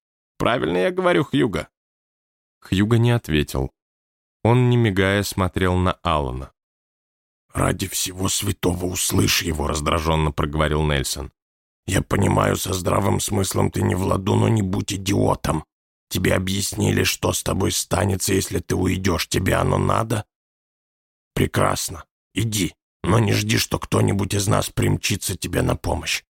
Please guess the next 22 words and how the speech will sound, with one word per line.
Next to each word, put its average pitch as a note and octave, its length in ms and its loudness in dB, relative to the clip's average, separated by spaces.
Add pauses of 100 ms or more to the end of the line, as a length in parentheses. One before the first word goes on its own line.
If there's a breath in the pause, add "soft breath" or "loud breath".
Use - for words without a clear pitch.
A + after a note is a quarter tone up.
(720)
Плечи F#2 480 4
Алана A2 400 0
были F#2+ 240 0
выпрямлены F#2+ 720 2
и - 120 -2
напряжены. F2 760 2 (460)
Горло F2 480 4
двигалось, F2 520 2
словно F2+ 420 2
он F#2 120 2
усиленно F#2 460 2
сглатывал, E2+ 720 0 (200)
глаза F#2 420 2
были F#2 220 2
влажными F2 640 2
и - 20 0
потерянными. C#2+ 800 -2 (1120)
«Она F#2 480 0
слышала G2 640 2
меня», E2+ 320 2
прошептал - 640 -2
он. C#2+ 160 -2